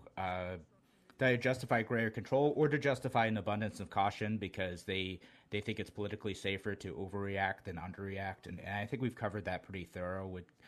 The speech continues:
thoroughly with Governor Cuomo. And I'm not accusing him of misrepresenting anything at this point.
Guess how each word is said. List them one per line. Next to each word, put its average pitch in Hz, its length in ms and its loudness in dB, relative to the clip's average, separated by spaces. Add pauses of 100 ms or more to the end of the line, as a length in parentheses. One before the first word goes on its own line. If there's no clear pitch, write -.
(140)
thoroughly 123 380 2
with 104 140 -2
Governor 98 320 -4
Cuomo. 101 480 -4 (240)
And 117 80 2
I'm 120 80 4
not 143 160 4
accusing 113 420 0
him 107 280 0
of 95 260 -6
misrepresenting 101 800 -2
anything 107 420 0
at 92 100 -4
this 104 200 -4
point. 117 420 0